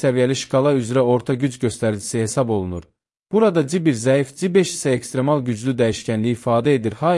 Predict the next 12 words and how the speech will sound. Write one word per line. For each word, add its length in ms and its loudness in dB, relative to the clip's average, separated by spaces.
iki 220 -6
geomaqnit 520 0
sahənin 480 0
dəyişkənliyinin 720 -2
təsiri 320 -2
hazırda 460 0
yer 260 0
kürəsinin 480 -2
geomaqnit 480 0
sahəsindəki 760 -4
dəyişkənlik 500 -2
C 160 -4